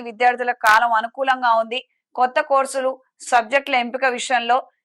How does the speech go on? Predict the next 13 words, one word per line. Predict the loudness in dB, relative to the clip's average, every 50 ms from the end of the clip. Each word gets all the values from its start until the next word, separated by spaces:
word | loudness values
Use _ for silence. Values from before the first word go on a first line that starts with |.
| _ _
జాగ్రత్త | -4 0 4 4 4 4 4 2 -2 0 0 -2 0
వహించండి. | 0 -4 -6 -10 -14 -8 -8 -8 -8 -8 -12 -16 -18 _ _ _ _ _ -12 -10
ఈ | -2 2 4
వారం | 6 6 6 4 2 2
ధనుసు | 2 2 2 0 -4 -2 0
రాశి | 0 0 0 0 -2 0 2
వారికి | 2 2 0 -4 -6 -10 -10 -10 _ _ _ _ _ _
కలిసొచ్చే | 0 0 0 0 0 -2 -2 -2 0 0 0 2
రంగు | 0 -2 -2 0 2 4 4 4
ఆకుపచ్చ, | 2 0 -2 _ -2 -2 -2 -2 -2 -2 -2 -4 _ _ _ _ _ _
కలిసొచ్చే | 2 2 2 2 2 0 -2 -4 -4 -2 -4 -4 -4 -4
దిక్కు | -8 -10 -12 -16 -4 _
పడమర, | 2 4 4 4 2 2 2 2